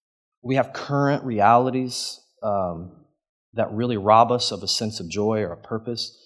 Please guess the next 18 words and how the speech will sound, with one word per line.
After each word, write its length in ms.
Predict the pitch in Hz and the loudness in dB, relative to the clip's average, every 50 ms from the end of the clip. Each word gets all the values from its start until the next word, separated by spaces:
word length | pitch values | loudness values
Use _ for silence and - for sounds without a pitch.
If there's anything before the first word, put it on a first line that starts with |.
| _ _ _ | _ _ _
Like 140 | - 117 110 | 0 0 0
we 120 | 104 117 123 | 2 4 6
all, 600 | 127 143 147 147 - - - - - - - _ _ _ _ _ _ _ | 8 10 10 8 8 4 -4 -14 -18 -20 -20 _ _ _ _ _ _ _
many 300 | 127 127 147 160 160 147 | 0 4 6 6 6 6
of 80 | 131 120 | 6 4
us 180 | 110 104 - | 2 0 0
right 140 | - 113 110 | -2 0 0
now 220 | 123 117 110 107 | 0 0 2 2
are, 160 | 104 98 - - | 0 0 -2 -4
are 120 | 117 113 | -6 -6
dealing 420 | 92 98 107 123 120 117 117 113 104 | -4 -4 -2 -2 0 0 0 -2 -2
with 260 | 101 101 - - - _ _ _ _ _ _ _ - | -4 -4 -6 -8 -14 _ _ _ _ _ _ _ -4
certain, 500 | - - - 143 139 - - 131 120 110 - - _ _ _ _ _ _ _ - | -2 0 0 0 0 0 -2 -4 -6 -6 -10 -16 _ _ _ _ _ _ _ -10
we're 140 | 120 120 | -8 -4
shirking 540 | 117 - - - - 147 151 151 151 143 127 | -2 0 0 2 2 0 0 0 -2 -2 -2
a 40 | 113 | -2
certain 320 | - - - 131 - 110 | -2 -2 -2 -2 -4 -4
responsibility 760 | 107 95 - - - 101 98 - - 85 - 98 82 78 - 78 | -4 -6 -6 -4 -4 -4 -4 -6 -8 -10 -10 -8 -8 -10 -12 -14